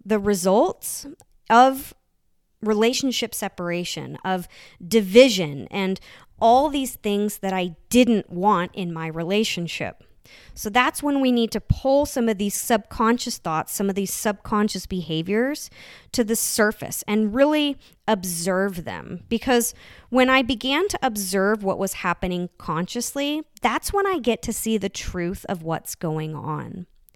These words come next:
So the fact that this ugly side is always present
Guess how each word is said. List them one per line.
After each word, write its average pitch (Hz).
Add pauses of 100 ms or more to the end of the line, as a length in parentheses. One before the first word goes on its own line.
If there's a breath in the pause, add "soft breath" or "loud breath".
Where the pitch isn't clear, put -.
(460 loud breath)
So 294
the 247
fact -
that 190
this 214 (100)
ugly 233
side 185
is 190 (720 soft breath)
always 277
present 131